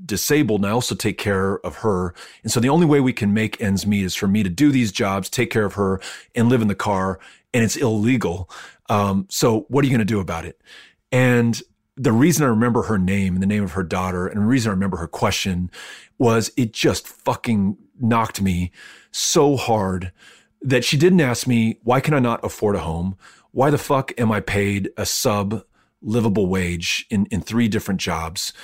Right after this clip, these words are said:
Why am I playing by the rules and, and yet I'm barely hanging on? Why are there no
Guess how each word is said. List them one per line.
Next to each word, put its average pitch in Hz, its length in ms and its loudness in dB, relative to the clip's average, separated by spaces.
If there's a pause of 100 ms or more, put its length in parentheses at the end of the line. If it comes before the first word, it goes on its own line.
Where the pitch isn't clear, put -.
(260)
Why 143 280 4 (160)
am 127 140 2
I 113 80 0
playing 127 440 0
by 113 120 0
the 104 120 -2
rules 95 640 -2
and, 104 360 0
and 104 140 0
yet 117 140 0
I'm 98 120 0
barely 110 680 0 (400)
hanging 117 320 2
on? 92 300 -2
Why 113 240 0
are 156 100 4
there 135 120 2
no 117 420 0